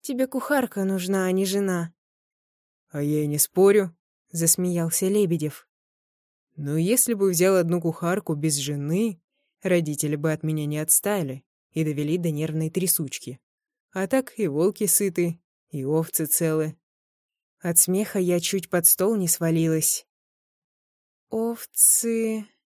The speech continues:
Это ты о своих бывших подружках, что ли?" "Да хоть бы о них",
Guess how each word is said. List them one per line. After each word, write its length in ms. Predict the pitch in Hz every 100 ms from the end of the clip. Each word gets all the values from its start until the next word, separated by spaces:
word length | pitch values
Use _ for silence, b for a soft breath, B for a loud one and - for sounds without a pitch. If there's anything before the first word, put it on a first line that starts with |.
| _ _ _ _ _ _ _ -
Это 300 | 190 175 185
ты 360 | - 202 196 _ _ _
о 100 | 202
своих 380 | - 196 196 185
бывших 340 | 196 - 175
подружках, 540 | 202 202 302 - 240 -
что 260 | - 202
ли?" 220 | 175 165 - _ _ _ _ _ _ _ _ _
"Да 220 | 156 147 139
хоть 240 | - 165
бы 140 | 170 202
о 80 |
них", 380 | 247 214 143 -